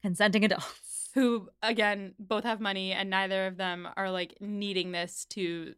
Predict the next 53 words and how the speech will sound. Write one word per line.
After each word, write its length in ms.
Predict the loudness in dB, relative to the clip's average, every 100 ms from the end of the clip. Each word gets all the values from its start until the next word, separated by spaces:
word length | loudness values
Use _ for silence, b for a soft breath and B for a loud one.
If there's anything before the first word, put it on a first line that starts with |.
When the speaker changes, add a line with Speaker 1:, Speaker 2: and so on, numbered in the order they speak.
| _
Speaker 2:
stay. 520 | -20 -2 2 2 4
Speaker 1:
Yes, 260 | 4 4 0
Speaker 2:
Yeah. 140 | 2
Speaker 1:
yes. 180 | 2 4
This 220 | 2 4
is 120 | 4
a 120 | 4
marriage 440 | 4 4 2 2 2
not 220 | 2 2
of 100 | 0
convenience, 680 | -2 0 2 4 4 2 2
not 240 | 4 6
of 140 | 4 -2
necessity. 640 | -6 0 0 0 0 0
This 180 | 0 -2
is 140 | -4
a 20 | -2
marriage 320 | 0 0 0
where 80 | -2
two 260 | -2 -2
people 440 | 0 -2 2 0 0 B B _
who 100 | 2
have 120 | 4
a 40 | 4
lot 300 | 6 6 6
of 60 |
agency 520 | 2 0 0 -4 -4
decide 340 | -6 0 0 2
they 100 | 2
love 240 | 2 2
each 120 | 0
other 220 | -2 0 0
and 160 | 0
wanna 200 | -2 -2
be 100 | -4
together. 500 | 0 2 2 0 -6 0
Speaker 2:
Yes. 180 | 2 2
Speaker 1:
Which 120 | 2
is 100 | 4
very 320 | 8 8 6
rare 340 | 6 6 6
in 120 | 0 -4
this 180 | -8
time 240 | -4 -4 -4
period. 500 | -6 2 4 4 0
<laughs> 40 | 0
Speaker 2:
Yes. 440 | 4 4 2 -12 -16
Speaker 1:
So 160 | 2 6
Speaker 2:
So 100 | 8
Speaker 1:
I'm 240 | 10 8 6
still 260 | 2 6
on 160 | 8 8
board. 300 | 6 4 2